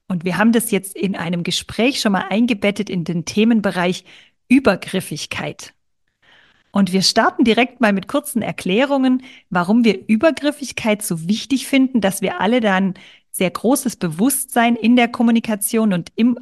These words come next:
Umgang mit anderen Menschen über die Art und Weise haben, was Übergriffigkeit bedeutet, wie schnell sie stattfindet und wie wir vielleicht auch an ein paar Rädchen drehen können, um uns das bewusst zu machen und einen anderen Weg zu wählen.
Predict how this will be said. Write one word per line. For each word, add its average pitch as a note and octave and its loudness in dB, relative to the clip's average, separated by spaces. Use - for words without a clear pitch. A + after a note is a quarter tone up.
Umgang C4+ 4
mit G3+ 0
anderen F#3 0
Menschen A#3+ 0
über G3 0
die F#4+ -6
Art G3+ 0
und F3 -2
Weise F#3+ 2
haben, F#3 -2
was F3+ -6
Übergriffigkeit A3 -2
bedeutet, G#3+ -2
wie G3 2
schnell G3 2
sie F#3 -6
stattfindet C4+ -2
und G3 2
wie A3+ 6
wir C4 4
vielleicht G#3 0
auch G#3 2
an F#3 0
ein F3+ -2
paar G#3 0
Rädchen G3+ -2
drehen A#3 2
können, A3 2
um G3+ 0
uns F#3+ -2
das G#3+ 2
bewusst F3+ -2
zu - -2
machen A#3+ 2
und G#3+ 0
einen A#3 -2
anderen F#3+ 2
Weg E3+ -4
zu E3 -4
wählen. D#3+ -4